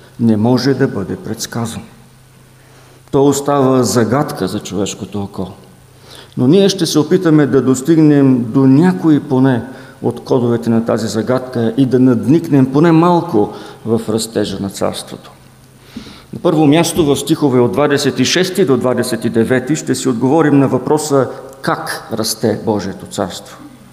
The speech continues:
Как расте Божието царство? На второ място от стихове,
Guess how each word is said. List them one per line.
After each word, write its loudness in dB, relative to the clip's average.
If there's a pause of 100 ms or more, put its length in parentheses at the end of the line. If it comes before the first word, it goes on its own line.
(400)
Как -4
расте -6 (380)
Божието -6
царство? -12 (600)
На -6
второ 2
място 2
от -2
стихове, 0